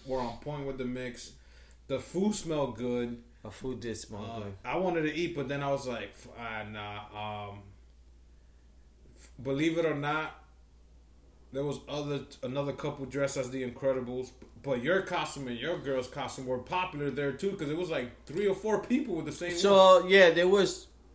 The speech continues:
Speaker 2: there was a lot more me. So they, um,
Speaker 1: To
Speaker 2: my
Speaker 1: let 'em know who you were.
Speaker 2: So people's, I was Chucky. So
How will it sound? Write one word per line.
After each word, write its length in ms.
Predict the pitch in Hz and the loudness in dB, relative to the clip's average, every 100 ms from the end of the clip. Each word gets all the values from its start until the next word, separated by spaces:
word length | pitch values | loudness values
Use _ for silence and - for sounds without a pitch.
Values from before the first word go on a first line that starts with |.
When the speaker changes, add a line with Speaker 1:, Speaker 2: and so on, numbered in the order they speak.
| - - - | -20 -20 -16
Speaker 2:
there 320 | 151 143 185 | -12 4 6
was 140 | 220 214 | 8 8
a 100 | 196 | 8
lot 280 | 214 226 220 | 10 8 8
more 200 | 233 214 | 6 6
me. 540 | 175 196 190 143 151 | 4 4 4 2 -2
So 160 | 147 156 | -4 0
they, 320 | 170 165 - | 2 0 0
um, 480 | 143 139 139 131 123 | 2 2 2 -2 -2
Speaker 1:
To 60 | |
Speaker 2:
my 160 | 147 175 | 2 2
Speaker 1:
let 80 | 156 | 2
'em 100 | 151 | 0
know 200 | 151 143 | -2 0
who 60 | 139 | -2
you 60 | |
were. 180 | 139 160 - | 0 0 0
Speaker 2:
So 380 | - 180 185 175 | 4 10 10 8
people's, 420 | 214 208 190 185 | 2 0 2 6
I 120 | 185 | 8
was 320 | 196 202 190 - | 8 6 4 4
Chucky. 680 | - 208 208 220 226 233 - - - | 10 10 8 0 0 -4 -18 -20 -8
So 480 | - 165 156 156 | -2 4 4 4